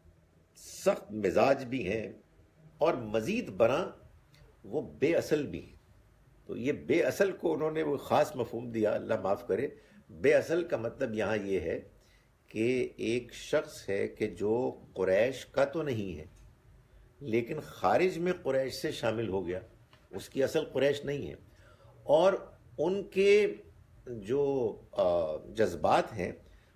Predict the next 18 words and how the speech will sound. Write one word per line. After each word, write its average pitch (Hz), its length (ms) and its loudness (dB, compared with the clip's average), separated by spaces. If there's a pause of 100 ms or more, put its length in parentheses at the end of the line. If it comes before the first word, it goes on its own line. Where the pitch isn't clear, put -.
(120)
اس - 240 -6
میں 175 140 2 (200)
ان 196 200 0
سے 220 220 8
بھی 214 180 2
آگے 156 300 4
بڑھ 123 260 4
کر 147 100 2
وہ 135 120 0
کنٹریبیوٹ 104 520 -4
کرنے 73 280 -8
لگا۔ 71 200 -14 (580)
تو - 240 -8
قریش 120 500 4
نے 175 100 0
مخالفت 147 640 0
کی 185 100 -4
حضور 139 340 0